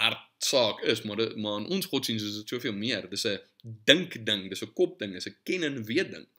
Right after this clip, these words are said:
Luister weer na daai eerste paar verse uit Petrus wat ons vir hom gelees het. En hy skryf, "God het vir ons die nuwe lewe geskenk deur die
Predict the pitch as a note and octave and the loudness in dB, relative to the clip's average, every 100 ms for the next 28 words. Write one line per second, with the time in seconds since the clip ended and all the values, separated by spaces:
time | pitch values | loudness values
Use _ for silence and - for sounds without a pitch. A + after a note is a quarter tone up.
0 | _ _ _ _ _ _ _ _ _ B2 | _ _ _ _ _ _ _ _ _ -4
1 | F#3 G3 F#3 E3 D3 D#3+ E3 E3 C#3+ C#3 | 2 4 4 4 6 4 2 0 0 0
2 | - C3+ C3 A2 F#2+ A2+ - C3+ - - | 2 2 2 0 -2 -4 -6 -8 -8 -12
3 | G2+ A2 - A2+ B2 A#2+ C3+ D#3 - _ | -12 -12 -8 -8 -8 -6 -4 -4 -6 _
4 | _ - G2+ - D3 C3+ C#3 - _ _ | _ -10 -8 -4 0 0 -2 -8 _ _
5 | _ _ _ _ _ _ - - - - | _ _ _ _ _ _ -14 -14 -16 -20
6 | - D3+ D#3 F#3+ D#3 C#3 A#2+ A2+ G#2+ G#2 | -6 0 2 0 0 -2 -2 0 -2 -2
7 | B2 G3 A#3+ A#3 G3 C#3 C3+ C3 A#2 - | -2 -2 0 2 6 6 4 0 -4 -2
8 | A2 G#2+ G#2+ F3 A#3 | -4 -2 0 0 -2